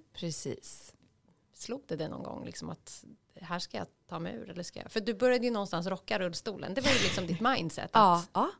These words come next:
Speaker 2: det är det här som gäller nu.
Speaker 1: Ja, och det var ju också det som var så här, först att få reda på alla skador var ju också helt otroligt. Man, jag kunde liksom inte ens förstå att det hade hänt, men sen vad det innebar efter det också, när de var så här, "Okej, men nu,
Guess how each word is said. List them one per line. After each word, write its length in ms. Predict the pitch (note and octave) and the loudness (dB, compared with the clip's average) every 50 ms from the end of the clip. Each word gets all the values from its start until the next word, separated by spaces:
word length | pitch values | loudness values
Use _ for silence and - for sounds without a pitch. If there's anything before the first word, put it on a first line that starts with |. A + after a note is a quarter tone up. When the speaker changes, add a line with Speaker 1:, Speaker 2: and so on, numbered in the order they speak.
| _ | _
Speaker 2:
det 360 | - G3 G#3 C#4+ F4 E4+ D4 C4 | -6 -2 -2 -2 -2 -2 -2 -2
är 60 | B3 | -2
det 60 | A#3+ | -2
här 180 | G#3+ A3 A3 G#3+ | -2 -2 -2 -4
som 180 | - G3 G3 | -4 -4 -2
gäller 260 | A3 D4 D4 A#3 - | 0 0 0 -2 -4
nu. 180 | - - - - - _ | -4 -6 -8 -10 -2 _
Speaker 1:
Ja, 280 | G3+ G#3+ G#3 G3 G3+ G#3 - - - - - - - - - | 8 8 8 8 6 2 -4 -10 -16 -18 -16 -16 -16 -10 -2
och 120 | - A#3+ A3+ | 0 4 6
det 120 | C#4+ C#4+ | 6 6
var 100 | B3+ C4 | 8 8
ju 40 | B3 | 8
också 240 | A3 G#3 - - A#3 | 8 6 4 2 4
det 140 | G3 G3 F#3 | 4 4 2
som 120 | - F3+ | 2 0
var 80 | F3 F3+ | -2 0
så 100 | - F3+ | 0 0
här, 80 | E3 - - - | -2 -2 -2 2
först 400 | B3 B3+ B3 - - - - - - - - - _ | 4 4 4 4 2 0 -4 -8 -14 -20 -20 -2 _
att 140 | - G#3+ | 0 0
få 100 | - - | 2 2
reda 120 | A3 G#3 G#3 | 2 2 4
på 100 | - G#3 | 4 4
alla 180 | G#3+ F#3+ F#3+ | 4 4 4
skador 580 | E3+ - - - A3 G3+ F#3 F3+ F#3 G#3+ A3 G#3 | 2 0 4 6 8 8 8 8 6 4 4 4
var 120 | F3+ F#3 | 4 4
ju 100 | F3 E3+ | 4 4
också 320 | E3+ E3 - - - - F#3+ | 4 2 0 -2 -2 -2 -2
helt 360 | F3 D#3+ E3+ F3+ D#3+ D#3 - | -2 0 0 0 0 0 -2
otroligt. 420 | E3 - - F3 E3+ E3 F3 D3 | -2 -2 0 0 2 2 0 0
Man, 240 | C#3 F3+ F3 E3+ - - | 0 0 0 0 -2 -4
jag 140 | - - - | -6 -6 -4
kunde 200 | - F#3 F#3+ F3+ F3 | -2 0 0 2 0
liksom 240 | E3+ D3+ - F3 | 0 -2 -2 -2
inte 200 | E3+ E3 D#3 - | -2 -2 -2 -2
ens 500 | D#3 D#3 D#3 D#3 - - - - - - - - _ _ | -2 -2 -2 -4 -6 -8 -8 -10 -10 -12 -12 -14 _ _
förstå 400 | - - E3+ - - - F#3 E3+ | -8 -4 -2 -2 0 2 4 4
att 140 | E3 E3 - | 4 4 4
det 80 | - F3+ | 2 2
hade 160 | E3 E3 E3+ | 2 2 2
hänt, 420 | E3+ D#3+ F#3+ G3 E3 G#2 F3 - | 0 0 0 -2 -2 -2 -6 -6
men 220 | - F3+ F3 F3 D#3 - - - - - | -4 -2 -2 -2 -4 -6 -12 -18 -18 -10
sen 240 | - - - F#3 F3+ | -4 0 2 2 4
vad 100 | F3 F3 E3+ | 4 4 2
det 40 | - | 2
innebar 420 | - F#3+ F3+ F3 E3+ E3 E3+ E3+ | 2 0 2 2 2 4 4 4
efter 360 | F#3 F#3+ - - - - C4 | 4 2 0 -6 4 6 6
det 180 | A#3+ F#3 E3 D3+ | 6 6 4 2
också, 220 | - - - - | 0 -2 -2 -2
när 120 | F3 E3+ E3+ | 0 0 2
de 100 | E3 E3+ | 4 6
var 180 | F#3 G3 F#3+ | 8 8 8
så 120 | F3+ - E3+ | 6 4 2
här, 60 | E3 | 2
"Okej, 260 | F#3 - - G3 F#3 F#3 | 2 2 0 0 0 0
men 220 | F#3 F#3 F#3 F#3+ | 0 -2 -2 0
nu, 260 | G3 G#3 G#3 G3+ G3+ | 2 2 2 4 2